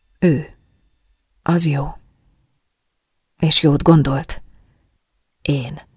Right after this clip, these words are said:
Igen, azt hiszem. De meg is írtam. Talány, kihívás, kellemes borzongás. Izzott a telefon az ujjaim között. Melegen volt.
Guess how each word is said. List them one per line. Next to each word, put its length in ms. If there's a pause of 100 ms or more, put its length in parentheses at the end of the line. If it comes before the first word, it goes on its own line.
(1040)
Igen, 320
azt 200
hiszem. 500 (1000)
De 240
meg 200
is 180
írtam. 540 (640)
Talány, 560 (200)
kihívás, 840
kellemes 520
borzongás. 920 (1600)
Izzott 540
a 60
telefon 520
az 200
ujjaim 540
között. 720 (540)
Melegen 640
volt. 580